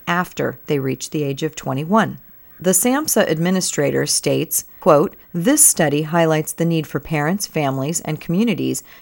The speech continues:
to promote prevention messages and efforts designed to help young people enjoy themselves without engaging in underage drinking or drug use," end quote. And here are some questions to ask after reading the articles.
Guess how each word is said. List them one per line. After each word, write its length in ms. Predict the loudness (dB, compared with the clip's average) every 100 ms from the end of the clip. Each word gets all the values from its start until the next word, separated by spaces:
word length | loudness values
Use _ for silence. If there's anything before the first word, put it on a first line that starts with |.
| -8
to 120 | -6
promote 460 | 0 0 2 0 0
prevention 560 | 0 2 0 0 -2
messages 600 | -2 -2 -2 0 0 -2 -4
and 220 | -4 -2 2
efforts 460 | 2 2 -4 -6
designed 460 | -6 -2 0 0 -2
to 80 | -2
help 260 | 2 0
young 320 | 2 2 2
people 380 | 0 -6 -6 -8
enjoy 400 | -6 -2 2 2
themselves 580 | 0 -2 0 0 -2 -4
without 380 | 0 4 6 6
engaging 580 | 2 2 0 0 -4 -4
in 160 | -6 -4
underage 520 | -4 -2 -2 -2 -4
drinking 420 | -6 -6 -6 -8 -6
or 120 | -6
drug 360 | 0 0 2
use," 320 | -2 -4 -4 -6 -8
end 220 | -8 -6
quote. 300 | -4 -4 -6 _ _ 2
And 140 | 2
here 200 | 2 -2
are 60 | -2
some 180 | -4
questions 500 | 4 4 4 -2 -4 -6
to 140 | -4
ask 440 | -2 -2 -2 -6 -10 -2
after 340 | -2 0 -4
reading 300 | -4 -4 -4
the 100 | -2
articles. 540 | -2 -2 -4 -6 -6